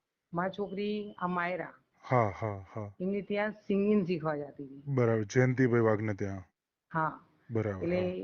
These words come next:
Speaker 1: એમને આયા હતા અને એમને અમને એવું કહેતા હતા, "હું તમારો દીકરો જ છું," કે
Speaker 2: બરાબર છે.
Speaker 1: "હું તમારો છોકરો છું," કે
Speaker 2: હા, હા.
Speaker 1: "તો તમે જતું રહ્યું, એ જતું રહ્યું, એ પાછું નહીં આવવાનું," કે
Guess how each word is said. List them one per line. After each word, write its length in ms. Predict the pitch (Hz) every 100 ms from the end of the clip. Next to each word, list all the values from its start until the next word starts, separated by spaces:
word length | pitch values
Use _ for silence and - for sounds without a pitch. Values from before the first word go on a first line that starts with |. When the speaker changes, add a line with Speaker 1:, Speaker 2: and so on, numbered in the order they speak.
| - _ _
Speaker 1:
એમને 260 | 175 180 185
આયા 260 | 180 170
હતા 180 | 160 160
અને 160 | 165 185
એમને 200 | 190 196
અમને 200 | 190 190
એવું 200 | 220 208
કહેતા 260 | 185 170
હતા, 220 | 170 170 202 - _ _ -
"હું 140 | 185
તમારો 300 | 190 202 196 185
દીકરો 300 | 180 180 185
જ 100 | -
છું," 220 | - 143
કે 160 | 147 127 127 _ 131
Speaker 2:
બરાબર 520 | 123 117 107 104 98
છે. 220 | - 110 110 -
Speaker 1:
"હું 180 | 170 180
તમારો 320 | 190 185 202 233
છોકરો 420 | - 185 170 165
છું," 260 | 151 143 139
કે 100 | -
Speaker 2:
હા, 260 | 120 107 98
હા. 300 | - 107 101 104 _ _ _ -
Speaker 1:
"તો 100 | 220 220 214 220 214
તમે 340 | 190 185 208 214 214 208 214 220 - _ _ -
જતું 360 | 190 190 254
રહ્યું, 280 | 254 254 254
એ 140 | 247 190
જતું 340 | 180 180 226
રહ્યું, 220 | 240 233
એ 80 | 220
પાછું 420 | - 175 175 202
નહીં 200 | 190 190
આવવાનું," 440 | 156 143 135 135
કે 100 | 131